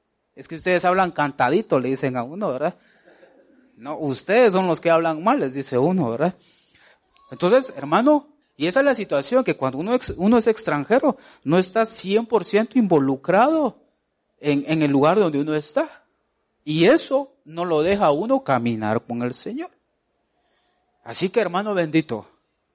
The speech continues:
¿cómo se siente usted aquí en la iglesia? ¿Se siente extranjero o se siente hijo de casa? ¿Se siente extranjero o, o, o se siente así,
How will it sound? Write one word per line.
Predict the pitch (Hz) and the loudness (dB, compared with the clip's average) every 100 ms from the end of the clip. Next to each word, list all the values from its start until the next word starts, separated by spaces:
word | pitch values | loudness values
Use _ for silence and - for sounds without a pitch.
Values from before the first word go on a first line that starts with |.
| _ _ _ - | _ _ _ 0
¿cómo | 240 269 | 0 2
se | 208 | -2
siente | 165 202 196 | -2 -4 -2
usted | 170 - 180 | -4 0 0
aquí | 156 - 175 | 0 0 0
en | 143 127 | 2 0
la | |
iglesia? | 113 110 104 - - _ _ _ _ - | -2 -2 -4 -6 -20 _ _ _ _ -16
¿Se | 120 | -8
siente | 147 180 202 | -4 0 0
extranjero | - 147 131 131 247 - - _ _ _ _ _ _ _ _ - | -2 -6 -4 0 0 0 -12 _ _ _ _ _ _ _ _ -4
o | 127 | -2
se | 127 | -2
siente | 147 139 139 123 | 0 -2 0 2
hijo | 131 - 120 98 - | 2 0 -6 -6 -8
de | - - | -8 -6
casa? | - 110 - - - _ _ _ _ _ _ _ _ _ | -4 -4 -4 -14 -18 _ _ _ _ _ _ _ _ _
¿Se | 120 | -8
siente | 110 180 202 | -2 0 0
extranjero | 180 - 139 127 120 190 262 285 208 - _ _ _ - | -2 -2 -2 -2 0 2 4 4 2 -2 _ _ _ -2
o, | 143 | 2
o, | 135 147 139 110 139 | 2 4 2 2 0
o | 131 | 0
se | 127 | -4
siente | - 147 160 151 | -2 0 0 -2
así, | 120 151 151 131 117 | -2 0 0 0 -2